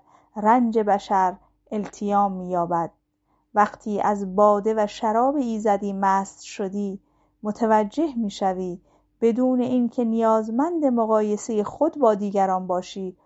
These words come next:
حالت خوب است، چون جان اصلی تو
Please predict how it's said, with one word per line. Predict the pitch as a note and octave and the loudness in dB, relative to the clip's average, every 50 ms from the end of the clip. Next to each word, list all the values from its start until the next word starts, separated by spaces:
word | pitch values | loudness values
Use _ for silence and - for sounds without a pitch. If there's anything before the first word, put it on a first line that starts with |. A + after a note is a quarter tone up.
| _ _ _ _ _ | _ _ _ _ _
حالت | - - G#3 G3+ G3 F#3+ F#3 F#3+ | 0 2 4 4 6 4 2 0
خوب | - - - B3 A#3+ A3 G#3+ | -4 -8 -6 -6 -2 0 2
است، | F3+ F3 F3+ E3+ - - - _ _ _ _ _ _ _ _ _ _ | 2 0 -2 -6 -12 -16 -18 _ _ _ _ _ _ _ _ _ _
چون | _ A3 G#3 G3+ F#3+ F3 | _ -6 -6 -4 -6 -8
جان | F3 - - A3 A#3+ C4+ C#4+ D4 C#4 C#4+ | -6 0 2 4 4 6 4 4 2 0
اصلی | - - A3 G#3 - - - - F#3+ F#3+ F3 | 0 -2 -2 -6 -8 -12 -14 -8 -6 -6 -6
تو | F3 - _ - F#3 F3+ F3 F#3+ | -6 -6 _ -6 -6 -6 -6 -8